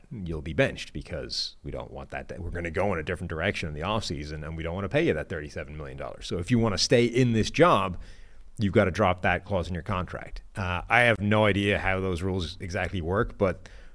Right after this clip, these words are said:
from the way the N F L P A reacted, it sounds like that's not allowed. Uh,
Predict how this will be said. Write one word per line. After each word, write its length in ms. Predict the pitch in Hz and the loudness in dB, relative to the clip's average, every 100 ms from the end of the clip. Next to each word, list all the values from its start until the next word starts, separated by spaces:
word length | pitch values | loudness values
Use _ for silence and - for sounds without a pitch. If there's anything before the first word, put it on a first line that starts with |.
| - | -6
from 80 | 107 | -2
the 100 | 90 | 2
way 200 | 92 107 | 4 4
the 120 | 101 101 | 4 4
N 80 | 98 | 2
F 100 | 107 | 0
L 140 | 95 | 0
P 180 | - 101 | 0 2
A 100 | 101 | 2
reacted, 520 | 92 95 110 - 95 | 0 2 0 2 0
it 80 | 90 | 0
sounds 320 | 127 117 104 | 0 0 2
like 160 | 113 117 | 0 0
that's 200 | 104 120 | -2 0
not 140 | 101 | 0
allowed. 320 | 98 80 - - - - - - - | 2 0 -2 -16 -20 -20 -20 -20 -10
Uh, 300 | 90 85 | -6 -4